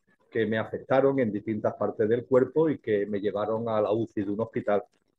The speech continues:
donde el veintinueve de noviembre del año dos mil diez, a las dieciséis horas, viví esa experiencia cercana a la muerte.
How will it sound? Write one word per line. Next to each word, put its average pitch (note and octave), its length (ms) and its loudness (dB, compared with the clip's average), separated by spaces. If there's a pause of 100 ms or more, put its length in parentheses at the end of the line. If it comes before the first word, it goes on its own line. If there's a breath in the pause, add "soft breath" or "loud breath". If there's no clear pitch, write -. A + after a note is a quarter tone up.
(100)
donde G#2 360 4
el G2+ 80 2
veintinueve G2+ 560 2
de A2+ 100 4
noviembre A2 540 2
del G2+ 160 -2
año G#2 400 -2
dos G2 240 -6
mil G2 240 -4
diez, A#2 280 2 (360)
a G#2 100 0
las G2+ 240 2
dieciséis G#2+ 580 -2
horas, G#2+ 280 4 (360)
viví A2+ 340 0
esa A2+ 180 0
experiencia A2+ 580 0
cercana F#2+ 460 -4
a E2+ 40 -6
la D#2+ 180 -10
muerte. - 180 -18